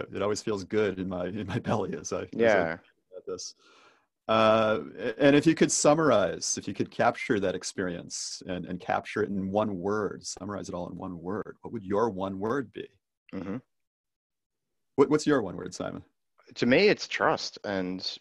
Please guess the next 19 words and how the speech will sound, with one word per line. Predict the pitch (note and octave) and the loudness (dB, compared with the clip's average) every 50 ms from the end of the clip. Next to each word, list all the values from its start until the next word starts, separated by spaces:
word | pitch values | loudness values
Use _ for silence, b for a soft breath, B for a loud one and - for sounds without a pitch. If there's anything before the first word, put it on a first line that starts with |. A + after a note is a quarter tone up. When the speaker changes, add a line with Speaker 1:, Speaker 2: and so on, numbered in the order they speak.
| _ | _
Speaker 2:
just | - - G#2 - - - | -8 -8 -6 -6 -4 0
being | A#2 G#2+ G#2 G#2+ G#2 G2 F#2 | 0 2 2 2 0 -2 -2
belonging. | E2 F#2+ F#2 F2+ F#2 G#2 A#2+ G#2+ - - _ _ _ _ _ _ _ _ - | 0 0 0 2 0 -2 -4 -6 -12 -14 _ _ _ _ _ _ _ _ -10
I | F#2+ F#2 | -6 -4
mean, | F#2+ F#2+ F#2+ G#2 | -4 -2 -2 0
when, | G#2 G2+ A2 | 0 2 2
Speaker 1:
All | A#2+ | 2
Speaker 2:
so | B2+ A2+ | 4 4
Speaker 1:
right, | A2+ | 4
Speaker 2:
when | A2 A2 | 4 4
one | A#2 B2 B2 | 2 2 2
Speaker 1:
trust. | A#2 A2 | 2 4
Speaker 2:
feels | A#2 A2+ G#2 - | 4 4 4 4
that | G#2+ F2+ - | 2 0 0
trust | - - G#2 G#2 - - A2 | 0 -2 -2 -2 0 -2 -4
and | G2 | 0
belonging, | F#2+ F#2 F#2+ F#2+ F#2+ G2+ G#2 G2+ F#2+ F2+ | 2 2 2 4 2 2 0 -4 -4 -4
they, | F2+ F2 F2 E2+ F2 F2+ F#2 F#2+ b b b b b b b b b b _ _ _ _ _ - | -4 -2 -2 -2 -4 -4 -8 -10 b b b b b b b b b b _ _ _ _ _ -4
they, | G2 G2+ G2+ G2+ G2 G2 F#2+ F#2 F2 - | 0 0 2 2 0 -2 -4 -6 -8 -10